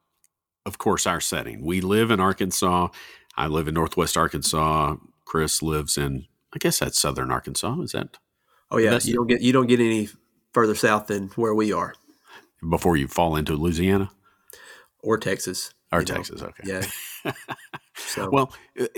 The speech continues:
Speaker 1: and Arkansas is a beautiful state. There's a lot of places to go. What might that look like? Let's say you're in a more urban setting. You're
Speaker 2: Yeah.
Speaker 1: in a California city or, uh, you know, a larger place.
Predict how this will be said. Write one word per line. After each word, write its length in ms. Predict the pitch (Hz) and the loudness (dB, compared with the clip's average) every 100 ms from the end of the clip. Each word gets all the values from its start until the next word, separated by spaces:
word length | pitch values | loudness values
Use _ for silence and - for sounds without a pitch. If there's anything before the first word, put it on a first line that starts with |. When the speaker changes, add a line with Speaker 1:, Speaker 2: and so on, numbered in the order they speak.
| - _ _ | -12 _ _
Speaker 1:
and 260 | 151 147 - _ - | -2 -2 -4 _ -2
Arkansas 400 | 151 170 143 143 | 0 0 0 2
is 100 | 113 | 2
a 40 | |
beautiful 380 | 98 113 113 110 | 2 2 2 2
state. 480 | 101 117 110 110 - - | 0 4 4 2 -2 -8
There's 260 | 98 87 82 | -2 -2 -2
a 40 | |
lot 260 | 82 87 95 | 0 2 2
of 60 | |
places 480 | 87 101 98 - 90 | 0 2 2 2 -2
to 80 | - | -2
go. 300 | 85 95 95 - - - _ | 0 2 0 -4 -18 -20 _
What 360 | - 135 220 269 | -6 2 2 4
might 240 | 196 190 | 2 4
that 160 | 156 120 | 2 4
look 280 | 117 113 | 4 4
like? 400 | 101 92 95 - - - | 2 2 2 -2 -12 -8
Let's 240 | 104 180 | -2 0
say 140 | - 185 | 4 4
you're 320 | 156 117 104 | 6 6 6
in 100 | 98 | 6
a 40 | |
more 300 | 95 101 98 - | 4 4 2 4
urban 320 | 95 85 67 | 2 2 0
setting. 480 | - 73 65 - - 71 | -2 -2 -4 -10 -14 -8
You're 300 | 80 82 85 | -4 -2 -2
Speaker 2:
Yeah. 80 | |
Speaker 1:
in 80 | 85 | -2
a 280 | 78 73 69 67 _ | -2 -4 -6 -10 _
California 480 | - 156 165 170 156 | -2 -2 0 -2 -2
city 400 | 147 180 - - | -2 -2 -2 -2
or, 500 | - 85 87 87 87 85 80 _ - | -4 -2 0 2 0 -4 -14 _ -6
uh, 220 | 85 82 - | -4 -4 -4
you 120 | 123 | -4
know, 120 | 110 | -2
a 20 | |
larger 320 | 107 120 120 | 2 0 0
place. 400 | 104 131 104 - | -4 -2 -2 -2